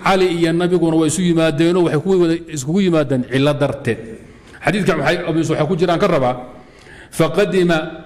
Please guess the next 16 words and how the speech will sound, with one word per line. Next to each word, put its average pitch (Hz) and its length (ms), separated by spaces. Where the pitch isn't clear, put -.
عمر" 156 280
baa 131 160
ku - 160
qoran 104 320
meesha. 120 480
"فقدم 131 480
عمر." 123 260
Safar 135 400
dambe 135 160
uu 135 120
soo 139 160
safray 135 280
weeyo, 127 480
khilaafadiisii 127 560
waagi 131 240
dambe. 110 240